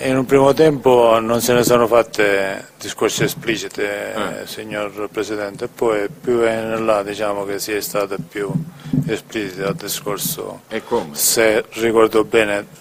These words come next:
Speaker 1: mm, de-
Speaker 2: Espliciti come, scusi?
Speaker 1: Caltanissetta che poteva avere
Speaker 2: Che veniva sta notizia da Caltanissetta
Speaker 1: Da Caltanissetta.
Speaker 2: o che era uno di Caltanissetta?
Speaker 1: Notizia,
Speaker 2: Lo sbirro.
Speaker 1: notizia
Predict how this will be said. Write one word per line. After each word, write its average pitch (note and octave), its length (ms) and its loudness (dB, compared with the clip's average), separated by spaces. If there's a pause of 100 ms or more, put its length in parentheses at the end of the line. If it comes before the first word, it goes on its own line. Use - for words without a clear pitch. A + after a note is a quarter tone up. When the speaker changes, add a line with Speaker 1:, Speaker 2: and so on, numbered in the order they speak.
(200)
Speaker 1:
mm, G#2 340 -16
de- G2+ 260 -6
Speaker 2:
Espliciti A#2+ 400 -6
come, E2+ 440 -4
scusi? F#2 340 -10
Speaker 1:
Caltanissetta B2+ 840 4
che A2 420 4 (160)
poteva A2+ 360 2
avere G#2+ 560 -2 (160)
Speaker 2:
Che B2+ 140 -2
veniva C3 420 0
sta A#2+ 180 0
notizia B2 480 -2
da A2 100 0
Caltanissetta G#2+ 640 0
Speaker 1:
Da G3 120 -4
Caltanissetta. C3+ 280 2
Speaker 2:
o B2 60 2
che C3+ 200 0
era B2+ 320 4
uno C3+ 280 2
di A#2+ 80 -2
Caltanissetta? A2+ 1000 -2
Speaker 1:
Notizia, C3 880 4
Speaker 2:
Lo C3 60 6
sbirro. F#2 340 -2
Speaker 1:
notizia B2 920 2